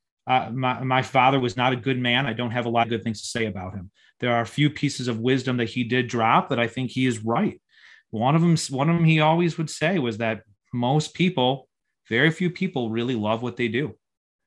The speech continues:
And that's a real shame, because you spend so much time, uh, doing what you do to not love it.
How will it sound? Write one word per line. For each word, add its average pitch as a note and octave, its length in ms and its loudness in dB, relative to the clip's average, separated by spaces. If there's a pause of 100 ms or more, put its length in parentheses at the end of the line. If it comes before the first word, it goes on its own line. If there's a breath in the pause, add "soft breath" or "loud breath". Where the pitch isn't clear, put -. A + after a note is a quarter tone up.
(340)
And A#2 220 -2
that's A#2 220 -2
a C#3+ 40 2
real C3+ 180 0
shame, A#2+ 420 -2
because G#2 240 -6
you A2 80 -4
spend A#2+ 280 -4
so B2 240 -4
much C3 260 -2
time, A#2+ 480 -2 (440)
uh, A2+ 240 -4
doing A#2+ 360 -4
what A#2 220 -4
you A#2 140 -4
do C3+ 280 2
to G#2 180 -8
not A2+ 340 -2
love A#2 240 -2
it. F#2 140 -12